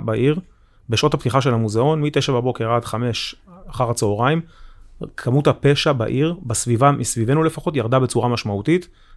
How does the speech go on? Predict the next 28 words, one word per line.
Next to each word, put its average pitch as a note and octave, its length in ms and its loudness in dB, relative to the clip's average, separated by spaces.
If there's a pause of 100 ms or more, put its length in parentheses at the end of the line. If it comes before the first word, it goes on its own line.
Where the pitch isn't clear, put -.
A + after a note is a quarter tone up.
זה A#2 120 -2
חיווי B2 240 2
שאנחנו C3 240 2
מקבלים B2 320 2
אותו A#2 440 2
מכל A2+ 240 2
הגורמים B2+ 280 2
מסביבנו, B2 540 0 (520)
וזה A2 240 0
מודל, A#2 400 4
אה, C3 800 6
שהוא A2+ 260 -4
מדהים A#2 360 4
בעיניי, G#2+ 360 2 (400)
כי A#2+ 100 -6
במקום A#2+ 320 4
להוסיף C#3 300 2
עוד C3 100 0
תקנים C3+ 260 2
למשטרה, A#2 540 0
ועוד A#2+ 200 0
מצלמות, A#2+ 520 0
ועוד B2 160 0
פנסים, C3 520 2 (460)
ועוד, B2 280 2
אה, C#3+ 140 8
סיורים C#3 400 4
מסביב, C3+ 520 2